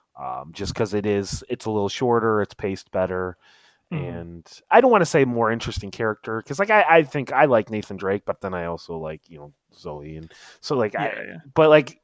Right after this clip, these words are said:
Speaker 1: i-, it does seem like it's just, like, a better paced Spider-Man game that's a little
Speaker 2: It for
Speaker 1: tighter.
Speaker 2: sure is.
Speaker 1: Um, and I just think it's gonna be crazy at the end of the year, and I'm gonna have three Sony games in my top four.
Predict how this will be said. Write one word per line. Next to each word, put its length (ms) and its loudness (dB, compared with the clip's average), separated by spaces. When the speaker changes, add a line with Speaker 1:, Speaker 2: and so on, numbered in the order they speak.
Speaker 1:
i-, 200 -20
it 240 6
does 240 8
seem 160 0
like 160 2
it's 100 0
just, 140 -6
like, 120 0
a 40 4
better 300 0
paced 520 -12
Spider-Man 680 -10
game 320 -12
that's 160 -16
a 40 -10
little 180 2
Speaker 2:
It 100 0
for 80 -2
Speaker 1:
tighter. 100 0
Speaker 2:
sure 340 0
is. 420 -6
Speaker 1:
Um, 420 -12
and 320 -12
I 160 2
just 140 -6
think 120 0
it's 100 -4
gonna 140 2
be 100 0
crazy 600 2
at 100 0
the 120 -4
end 100 -2
of 80 -2
the 80 -2
year, 340 2
and 80 4
I'm 100 -2
gonna 140 -4
have 300 2
three 480 -8
Sony 340 -4
games 360 -6
in 60 -12
my 100 -6
top 320 -4
four. 440 -12